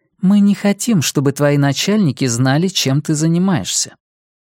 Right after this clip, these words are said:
«То же самое явно относится и к твоим начальникам». Дуня засмеялась. Она была под впечатлением от его сообразительности. «Значит, мы друг друга понимаем».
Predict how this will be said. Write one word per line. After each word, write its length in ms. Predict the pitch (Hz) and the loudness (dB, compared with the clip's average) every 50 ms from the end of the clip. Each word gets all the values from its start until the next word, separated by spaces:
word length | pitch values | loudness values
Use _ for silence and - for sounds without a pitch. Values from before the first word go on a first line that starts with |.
| _ _ _ _ _ _ _ _ _ _ _ _ | _ _ _ _ _ _ _ _ _ _ _ _
«То 180 | - 175 196 202 | -2 0 0 2
же 160 | 202 220 214 | 2 2 2
самое 640 | - - 190 190 196 202 220 226 226 208 156 123 | 2 2 2 2 2 2 2 2 2 2 2 0
явно 500 | 117 117 135 151 160 190 208 196 196 185 | 0 0 0 0 2 0 0 -2 -2 -2
относится 580 | 165 - - 147 156 160 - 185 175 - - 180 | -2 -2 -2 -2 0 0 0 -2 -2 -2 0 0
и 100 | 180 185 | 0 -2
к 80 | - | -4
твоим 440 | - 180 185 196 208 190 156 143 165 185 | -4 -2 0 2 2 2 2 0 0 -2
начальникам». 800 | 202 214 - - - 143 104 87 - 52 - - - - - - _ _ _ _ _ _ _ _ _ _ _ _ - | -2 -4 -4 -2 -2 -2 -2 -2 -6 -12 -18 -18 -20 -20 -20 -20 _ _ _ _ _ _ _ _ _ _ _ _ -16
Дуня 400 | - 110 113 117 120 123 139 147 | -10 -4 -2 -2 0 0 0 -2
засмеялась. 800 | 147 160 165 - - 185 196 175 131 113 107 101 98 - - - _ _ _ _ _ _ | -2 -2 -2 -2 0 0 0 2 2 2 0 0 -2 -4 -6 -8 _ _ _ _ _ _
Она 220 | _ - 208 226 | _ -6 -4 -2
была 220 | 226 202 190 180 160 | 0 2 2 2 2
под 180 | - 175 151 | 0 -2 -4
впечатлением 800 | - - - 180 - - 185 156 - 127 123 113 110 113 123 127 | -4 -6 -6 -4 -2 0 -2 -2 0 -2 -2 0 0 0 0 -2
от 140 | 120 - - | -2 -2 -4
его 200 | 110 107 123 139 | -6 -4 -2 -2
сообразительности. 1120 | 131 - 139 131 120 110 123 127 123 104 95 76 - - - - - - - - - - - _ _ _ _ _ _ _ _ _ _ | -2 -2 -2 -2 -2 -2 -2 -2 -2 -4 -6 -10 -14 -16 -18 -14 -10 -8 -8 -8 -10 -14 -20 _ _ _ _ _ _ _ _ _ _
«Значит, 540 | - 170 151 139 160 143 143 139 - 180 160 | 0 0 2 2 2 2 2 0 0 -2 0
мы 160 | 180 180 185 | 0 0 0
друг 180 | 175 180 190 185 | 0 -2 -2 -2
друга 260 | 185 202 214 208 220 | -2 -2 -2 -2 -4
понимаем». 600 | 220 - 247 262 302 330 339 320 196 113 - - | -4 -4 -4 -2 -2 -2 0 0 -2 -2 -4 -6